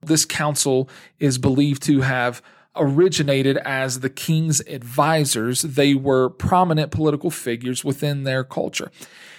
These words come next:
And so these men take Paul to this place. They said,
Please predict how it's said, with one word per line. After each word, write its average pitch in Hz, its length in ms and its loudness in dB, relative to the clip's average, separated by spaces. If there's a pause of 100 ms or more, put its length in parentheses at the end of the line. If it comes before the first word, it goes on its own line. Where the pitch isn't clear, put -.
(120)
And 151 100 0
so 180 140 4
these 165 400 0
men 180 480 2 (180)
take 180 340 0
Paul 156 320 2
to 151 140 -8
this 147 280 -2
place. 135 480 -6 (440)
They 185 160 4
said, 180 360 2